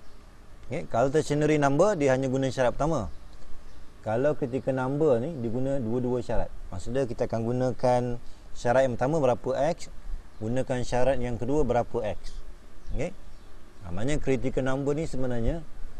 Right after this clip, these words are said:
dia adalah istilah untuk dua-dua syarat ni. Critical number yang X tu. Kalau guna syarat pertama dia panggil stationary number. Biasanya untuk syarat yang pertama ni, kalau soalan tu,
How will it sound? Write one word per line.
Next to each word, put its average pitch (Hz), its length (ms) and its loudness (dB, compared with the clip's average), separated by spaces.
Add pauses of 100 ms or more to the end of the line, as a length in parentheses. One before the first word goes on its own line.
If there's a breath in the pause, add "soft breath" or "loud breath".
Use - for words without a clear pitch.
(360)
dia 131 240 6
adalah 127 240 6
istilah 135 400 4
untuk 123 400 2 (480)
dua-dua 131 400 6
syarat 107 320 2
ni. - 80 4 (880)
Critical 110 320 4
number 110 280 2 (440)
yang 113 160 -2
X 131 240 -2
tu. 82 80 -6 (1040)
Kalau 110 320 2
guna 127 240 2
syarat 127 240 0
pertama 156 320 0
dia 147 80 0
panggil 139 320 -2
stationary 104 480 0
number. 90 320 -2 (800 loud breath)
Biasanya 180 560 4
untuk 147 240 2
syarat 151 320 0
yang 151 160 0
pertama 156 400 -2
ni, 131 160 -6 (1400)
kalau 156 640 4
soalan 131 640 4
tu, 135 100 -2